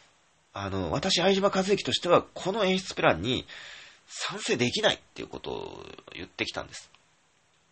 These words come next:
ただね、もうこの時点で演劇愛に溢れてんだよね。だってこれ、相島さんが自分の出てるシーンについて、「俺のシーン、明かりをつけてくれ」じゃなくて、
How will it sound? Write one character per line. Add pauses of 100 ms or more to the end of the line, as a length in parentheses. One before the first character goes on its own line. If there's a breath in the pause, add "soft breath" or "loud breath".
(640 loud breath)
た
だ
ね、
も
う
こ
の
時
点
で
演
劇
愛
に
溢
れ
て
ん
だ
よ
ね。 (220)
だ
っ
て
こ
れ、 (320 loud breath)
相
島
さ
ん
が
自
分
の
出
て
る
シ
ー
ン
に
つ
い
て、 (540 loud breath)
「俺
の
シ
ー
ン、 (180)
明
か
り
を
つ
け
て
く
れ」
じ
ゃ
な
く
て、